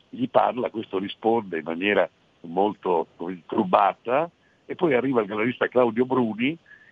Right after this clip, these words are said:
che era impegnato a ricostruire i fenomeni del secondo futurismo, e, eh, i due, eh, stabiliscono di fare una, una mostra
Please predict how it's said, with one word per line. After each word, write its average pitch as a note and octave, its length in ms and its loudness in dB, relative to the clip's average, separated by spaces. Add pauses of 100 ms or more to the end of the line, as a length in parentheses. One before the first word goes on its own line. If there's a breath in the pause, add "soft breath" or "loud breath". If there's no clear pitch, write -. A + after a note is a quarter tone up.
che - 80 -8
era G2 100 2
impegnato G#2 640 0
a F#2+ 60 2
ricostruire F#2+ 640 2
i D#2+ 40 -4
fenomeni F#2 520 0
del E2 100 -12
secondo F#2 400 -4
futurismo, G2 720 0 (460 soft breath)
e, D3+ 420 2
eh, F#2 640 -10
i F3+ 140 -10
due, A2+ 480 2 (180)
eh, - 480 -18 (600)
stabiliscono G#2+ 760 2 (340 soft breath)
di G2+ 140 -4
fare F#2+ 540 2
una, E2+ 440 -6
una G2 220 -10
mostra F#2 580 -2